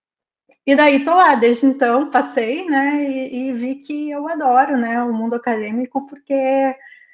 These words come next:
é, eu adoro pesquisa, né, eu adoro resolver problemas, né, e, e, e eu acho que é legal que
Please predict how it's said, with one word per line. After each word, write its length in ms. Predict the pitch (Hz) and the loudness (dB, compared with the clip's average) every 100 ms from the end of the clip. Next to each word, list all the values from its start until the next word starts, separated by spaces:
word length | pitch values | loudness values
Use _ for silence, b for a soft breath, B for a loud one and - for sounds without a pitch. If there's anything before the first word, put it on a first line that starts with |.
| b b _ _ - | b b _ _ -6
é, 1200 | 226 220 214 220 220 220 220 214 214 214 214 - _ - | 0 2 2 0 0 -2 -2 -2 -4 -4 -6 -8 _ 2
eu 140 | 240 | 4
adoro 320 | 240 240 262 | 6 6 4
pesquisa, 560 | 269 240 - 220 214 202 | 2 -2 -2 -8 -8 -8
né, 140 | 196 | -10
eu 60 | 202 | -10
adoro 360 | 202 196 214 233 | -6 -2 0 -2
resolver 440 | 220 214 202 208 | -2 -2 -2 -4
problemas, 680 | 196 214 190 196 208 208 190 | -6 -6 -6 -6 -6 -8 -10
né, 280 | 190 196 208 | -12 -10 -10
e, 320 | 196 190 196 | -10 -10 -10
e, 360 | 202 190 196 214 | -10 -10 -10 -8
e 140 | 220 208 | 0 4
eu 120 | 214 | 6
acho 300 | 233 269 - | 6 2 2
que 60 | |
é 40 | 262 | 4
legal 440 | 262 247 220 254 | 6 6 4 4
que 280 | 269 269 254 | 2 -2 -2